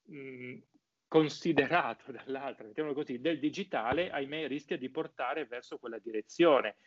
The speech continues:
Perché? Perché il digitale ancora di più riempie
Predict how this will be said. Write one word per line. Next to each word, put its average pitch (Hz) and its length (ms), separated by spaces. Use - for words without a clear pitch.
Perché? 135 440
Perché 127 240
il 131 60
digitale 170 640
ancora 143 480
di 131 160
più 175 240
riempie 143 760